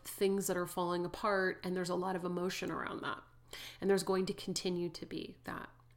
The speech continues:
But it's super important for each one of us to get involved in listening,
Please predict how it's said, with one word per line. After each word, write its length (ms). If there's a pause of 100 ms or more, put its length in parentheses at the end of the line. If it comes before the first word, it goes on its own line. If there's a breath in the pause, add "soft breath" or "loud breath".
(520 loud breath)
But 120
it's 140
super 640
important 720
for 400
each 320
one 180
of 140
us 520 (600 soft breath)
to 880
get 240
involved 960 (100)
in 640 (1160)
listening, 800